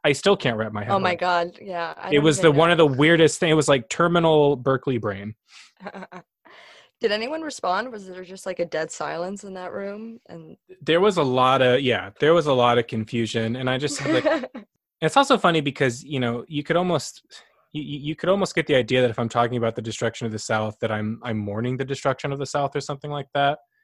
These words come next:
Speaker 1: which I, you know, if anything, I would expect people to get mad about that. But that's not the line. That's not the line that these guys were, were taking. They were saying that I was, like, stereotyping the South
Speaker 2: Oh my
Speaker 1: as
Speaker 2: God.
Speaker 1: dumb rednecks. And I'm just like, "I don't understand how you can read this book and not see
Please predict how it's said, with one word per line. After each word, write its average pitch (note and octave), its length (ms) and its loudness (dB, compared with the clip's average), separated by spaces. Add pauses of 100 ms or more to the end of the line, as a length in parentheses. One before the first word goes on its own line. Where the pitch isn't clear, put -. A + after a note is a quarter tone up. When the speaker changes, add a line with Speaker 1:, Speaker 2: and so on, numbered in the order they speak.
(160)
Speaker 1:
which A#2 480 -2
I, B2+ 120 4
you B2+ 260 0
know, A2+ 160 -4
if C3+ 320 -4
anything, C#3+ 320 -2
I C3 60 2
would A#2+ 100 0
expect A#2 320 -6
people A#2+ 140 -2
to A2+ 40 -8
get A#2 140 -6
mad A2+ 160 0
about A2 240 -6
that. B2+ 180 2 (220)
But D3+ 80 -4
that's D#3+ 180 4
not F3+ 140 4
the E3+ 80 4
line. C#3 500 4 (380)
That's C#3+ 180 2
not F#3 160 2
the D#3 80 4
line C3+ 260 4
that B2 120 0
these B2 240 -4
guys A#2 320 0
were, G#2+ 380 -8
were A2 100 -6
taking. B2+ 460 -4
They B2 100 -2
were B2 100 2
saying A#2 280 0
that A#2 140 -6
I A#2 160 0
was, A2+ 220 -2
like, G#2+ 160 -6
stereotyping A#2+ 920 0
the G#2 120 -8
South G#2+ 460 -4 (400)
Speaker 2:
Oh F3 60 -16
my C#3+ 120 -2
Speaker 1:
as G#2+ 140 -2
Speaker 2:
God. - 80 -16
Speaker 1:
dumb A#2+ 280 2
rednecks. A2+ 540 -2
And A#2 80 -4
I'm A#2 60 -2
just A#2+ 180 -8
like, B2+ 140 -2
"I C3+ 80 2
don't D#3+ 140 2
understand D#3+ 360 -2
how C#3+ 60 0
you C3+ 60 -2
can B2 180 -4
read B2 200 -2
this A#2 160 -6
book B2 380 -2
and A2 160 -6
not A2+ 260 -2
see A#2+ 520 -4